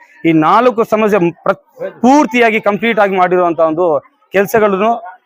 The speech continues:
ನಾಲ್ಕು ಗಲ್ಲಿಯಲ್ಲಿ ಮುಗಿದಿದೆ. ಇನ್ನು ಬರುವ ದಿನಗಳಲ್ಲಿ, ಅಂದ್ರೆ ಈ ನೆಕ್ಸ್ಟ್ ನಾಳೆ, ನಾಳೆದಿಂದಾನೇ ಸ್ಟಾರ್ಟ್ ಆಗತ್ತೆ.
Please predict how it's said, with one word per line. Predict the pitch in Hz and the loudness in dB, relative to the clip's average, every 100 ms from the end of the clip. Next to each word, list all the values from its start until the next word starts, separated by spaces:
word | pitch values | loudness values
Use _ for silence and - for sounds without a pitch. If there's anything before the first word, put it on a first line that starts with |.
| _ | _
ನಾಲ್ಕು | 139 175 220 202 196 185 175 | 0 2 2 2 2 2 2
ಗಲ್ಲಿಯಲ್ಲಿ | 160 196 220 185 | 2 0 0 0
ಮುಗಿದಿದೆ. | 196 214 196 220 233 | 0 0 0 0 0
ಇನ್ನು | 202 269 | 0 0
ಬರುವ | 208 240 254 190 120 - _ _ - | 2 2 4 2 0 -8 _ _ -4
ದಿನಗಳಲ್ಲಿ, | 196 233 202 180 | 0 2 2 2
ಅಂದ್ರೆ | 151 135 156 | 2 0 0
ಈ | 160 190 | 0 0
ನೆಕ್ಸ್ಟ್ | 190 - - 240 - 151 | 0 -2 0 0 0 -2
ನಾಳೆ, | 165 220 | 0 2
ನಾಳೆದಿಂದಾನೇ | 196 196 208 190 220 208 | 2 2 2 0 -2 -2
ಸ್ಟಾರ್ಟ್ | - 185 180 | 0 0 0
ಆಗತ್ತೆ. | 170 156 208 220 _ | -2 -2 -4 -4 _